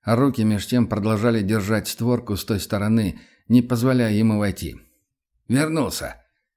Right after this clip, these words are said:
Поздравляю с повышением». «Что происходит, Густав?» — требовательно спросил Курт, пытаясь заглянуть внутрь через плечо,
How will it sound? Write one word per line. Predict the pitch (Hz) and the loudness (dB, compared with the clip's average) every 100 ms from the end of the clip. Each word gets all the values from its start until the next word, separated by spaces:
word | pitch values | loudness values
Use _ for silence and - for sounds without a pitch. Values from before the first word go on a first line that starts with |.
| _ _ _ | _ _ _
Поздравляю | - 120 117 147 139 113 | -4 -2 2 2 2 0
с | |
повышением». | - 120 113 101 87 65 - _ _ _ _ | 0 0 0 -2 -2 -6 -12 _ _ _ _
«Что | - - 107 | -20 -4 -2
происходит, | 95 113 101 110 92 71 - - _ | 0 0 0 0 -2 -4 -12 -20 _
Густав?» — | 107 110 - 78 - - _ _ _ _ _ | -2 0 0 -6 -6 -20 _ _ _ _ _
требовательно | 107 120 120 120 113 110 104 | 2 4 4 2 2 0 0
спросил | 110 98 101 92 | -4 -4 -4 -4
Курт, | 123 117 87 - - - _ | -2 -2 -4 -12 -20 -20 _
пытаясь | 123 120 127 | -6 -2 -2
заглянуть | 113 120 120 117 98 | 0 2 4 4 2
внутрь | 95 127 127 90 | 2 2 2 -2
через | - 117 104 - | -4 -4 -2 -2
плечо, | 117 113 95 67 | -4 -4 -4 -6